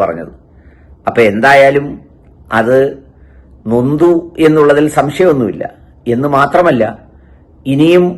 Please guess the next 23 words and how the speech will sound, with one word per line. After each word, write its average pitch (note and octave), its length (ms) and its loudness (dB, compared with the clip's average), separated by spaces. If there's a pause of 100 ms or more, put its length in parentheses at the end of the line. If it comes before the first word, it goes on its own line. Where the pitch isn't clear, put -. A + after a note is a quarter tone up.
ഒരുപാട് D#3+ 460 2
കാര്യങ്ങൾ D#3 340 2 (100)
പറയാനിരിക്കുമ്പോൾ D3 800 0 (600)
ഇതിൽ C#3 220 -2 (100)
വാശി D#3+ 300 2
പിടിച്ചു D#3 280 -4
നിന്നിട്ട് C#3+ 340 -4
കാര്യമില്ല C3+ 540 -2 (220)
എന്ന് B2+ 220 -2
മനസ്സിലായി. G#2 440 -8 (880)
ഈ C3+ 160 0 (1000)
എസ് C3 320 -2
ഐ F#3 40 -2 (120)
ആർ G#3+ 180 4
തന്നെ G3 160 2
നടത്തുന്നത് F3+ 580 -2 (840)
"ഞങ്ങൾക്കൊന്നും D#3+ 560 2
പറ്റിയില്ല, D3 420 0 (520)
ഞങ്ങൾ C3 260 0
പേടിച്ചില്ല" D3+ 640 0 (460)
എന്ന് C#3 140 -2
വരുത്താൻ C3+ 360 2
വേണ്ടിയിട്ടാണ്. C3 480 -4